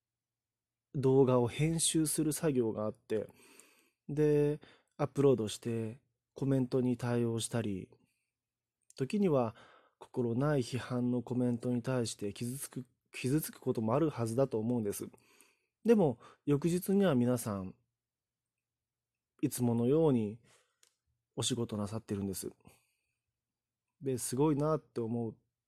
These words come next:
て、なんでかなって思ってたら、ふと自分、僕のことですね。自分のことを考えてみたときに、思い-、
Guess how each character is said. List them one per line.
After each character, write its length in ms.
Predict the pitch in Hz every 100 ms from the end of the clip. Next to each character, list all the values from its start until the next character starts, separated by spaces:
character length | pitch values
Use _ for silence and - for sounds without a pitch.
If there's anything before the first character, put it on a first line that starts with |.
| _
て、 160 | 117 113 - - - - _ _ -
な 140 | 139
ん 60 | 131
で 100 | 117
か 140 | 113
な 340 | 120 139 143 143
っ 60 | _ _ _ -
て 80 |
思 180 | 131 120
っ 40 | 117
て 100 | 110
た 140 | 110
ら、 280 | 117 120 101 - _ _ _ _ _ _ _ - -
ふ 140 | -
と 140 | 226 127
自 200 | 117 131
分、 440 | 180 214 208 208 _ _ _ _ _ -
僕 260 | 180 127
の 100 | 101
こ 120 | 95
と 120 | - 101
で 100 | 95
す 80 |
ね。 180 | 113 110 - - - _ _ 170
自 120 | 165
分 240 | 180 202
の 100 | 202
こ 140 | 196 196
と 140 | 202
を 500 | 151 120 120 117 - _ _ _ _ _ _ _ -
考 300 | - 147 147
え 60 | 131
て 60 |
み 100 | 120
た 80 | 120
と 100 | 117
き 100 | 113
に、 340 | 117 123 117 104 _ _ - _ _ _ _ _ _ _ _ _ _ _ _ _ _ _ _ _ _
思 180 | 160 147
い-、 160 | 143